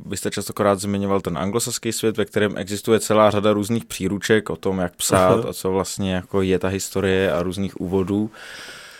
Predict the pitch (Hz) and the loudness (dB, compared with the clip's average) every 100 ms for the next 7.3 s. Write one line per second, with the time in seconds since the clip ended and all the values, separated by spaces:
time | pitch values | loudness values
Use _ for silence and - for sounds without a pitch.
0 | - _ _ _ - - 120 - 143 135 | -20 _ _ _ -4 2 4 6 8 8
1 | 127 135 139 - 139 - - 135 131 123 | 6 4 4 4 2 2 2 2 4 2
2 | - 135 127 123 120 123 123 127 120 120 | 2 0 0 -2 -4 -4 -2 -2 0 2
3 | 127 117 123 127 120 110 117 117 113 110 | 2 2 2 4 6 4 2 2 0 0
4 | 113 110 117 127 - 104 101 98 101 104 | -2 0 0 0 -2 -4 0 0 0 0
5 | 101 101 95 95 101 104 - - _ 117 | -2 0 0 0 -4 -8 -18 -20 _ -8
6 | 104 101 101 90 - 107 - - 170 113 | -4 0 0 -2 -2 0 2 0 0 -4
7 | - 110 101 | 2 4 4